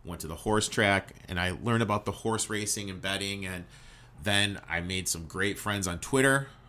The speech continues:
where I was able to pick their brains, and they told me how they cap games, how they look at stuff. So you gotta always be constantly evolving. So I was like, "Hey, why not go on this thing?" Maybe some guys will teach me some stuff. And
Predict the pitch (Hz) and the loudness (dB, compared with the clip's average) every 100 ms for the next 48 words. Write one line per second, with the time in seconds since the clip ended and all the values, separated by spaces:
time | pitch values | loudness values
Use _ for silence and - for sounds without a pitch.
0 | - 90 92 87 87 85 90 90 80 - | -6 0 0 0 -2 -2 -4 -6 -10 -6
1 | 95 - 90 104 104 110 110 101 90 90 | -6 -4 0 0 0 0 0 -2 -4 -6
2 | 101 98 90 92 98 104 101 110 101 - | -4 -4 -2 0 2 0 -2 -2 -4 0
3 | 101 98 - 98 101 101 95 - 98 98 | 0 0 2 2 2 0 -2 -2 -2 -2
4 | - - - - 143 151 196 165 - - | -8 -16 -16 -6 -2 4 4 2 -2 0
5 | 123 139 123 101 - - 113 120 - 104 | 2 4 2 0 -8 -2 0 2 0 -2
6 | 92 87 - - - 101 85 107 147 - | -4 -6 -6 -16 -12 -8 -2 0 0 -4
7 | - - - - 143 160 156 143 - 165 | -18 -20 -6 4 6 6 4 0 0 -2
8 | 113 139 143 127 131 127 120 - - 92 | 0 0 0 0 -2 -2 -2 -4 -4 -6
9 | 90 104 - - - - - 98 113 120 | -6 -10 -20 -20 -20 -20 -12 -2 0 2
10 | 127 120 - - 120 117 110 110 101 - | 2 0 -4 -2 0 2 4 2 0 -2
11 | 107 - 92 80 73 67 - - | -4 -2 -4 -4 -6 -8 -10 -12